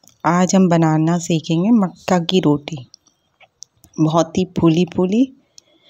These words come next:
और बहुत हल्की, बहुत आसानी से बनने वाली। इसके लिए हमने तीन बाउल मक्का का आटा लिया। ये विंटर डेलिकेसी है, गोभी गोश्त, साग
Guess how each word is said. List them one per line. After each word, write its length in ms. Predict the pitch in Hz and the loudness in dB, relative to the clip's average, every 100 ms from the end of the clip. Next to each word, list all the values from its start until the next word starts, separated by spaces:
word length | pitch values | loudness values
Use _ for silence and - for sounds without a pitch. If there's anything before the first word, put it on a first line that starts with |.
| _ _ - | _ _ -4
और 80 | 175 | 0
बहुत 500 | 175 175 190 190 - | 0 0 -2 -2 0
हल्की, 400 | 151 139 - 208 233 _ _ _ _ | 0 -2 -4 -4 -4 _ _ _ _
बहुत 400 | 151 160 202 202 | -4 -2 -2 -2
आसानी 440 | 160 - 156 151 156 | -4 -2 -2 0 -2
से 180 | - 175 | -2 -4
बनने 400 | 143 143 147 143 | 0 0 0 -2
वाली। 340 | 139 139 143 - - - - _ _ - - _ - | -6 -8 -12 -16 -20 -20 -20 _ _ -20 -20 _ -4
इसके 400 | 170 170 - 185 | -4 -2 -2 0
लिए 180 | 180 202 | 0 -2
हमने 280 | 196 202 214 - | -2 -2 -4 -6
तीन 280 | 175 185 190 | -2 0 0
बाउल 380 | 165 165 170 196 180 | 0 -2 0 0 0
मक्का 300 | 170 - 156 | -2 -6 -8
का 200 | - 180 147 | -6 -6 -6
आटा 320 | 147 143 151 | -8 -4 -4
लिया। 400 | 143 160 185 233 - _ _ _ _ _ _ _ _ _ _ _ _ _ _ - _ _ - | -2 -4 -2 -4 -6 _ _ _ _ _ _ _ _ _ _ _ _ _ _ -20 _ _ -2
ये 160 | 185 | 2
विंटर 380 | 180 175 170 196 165 | 4 2 2 0 0
डेलिकेसी 720 | 165 156 151 175 170 - 190 | -2 -4 -4 -4 -4 -4 -2
है, 80 | 233 | -2
गोभी 1000 | 226 - - - _ - 160 175 175 170 | -4 -18 -20 -20 _ -6 -2 -2 -2 -4
गोश्त, 480 | 165 170 175 170 - | -4 -4 -4 -8 -10
साग 360 | 165 160 160 | -8 -6 -6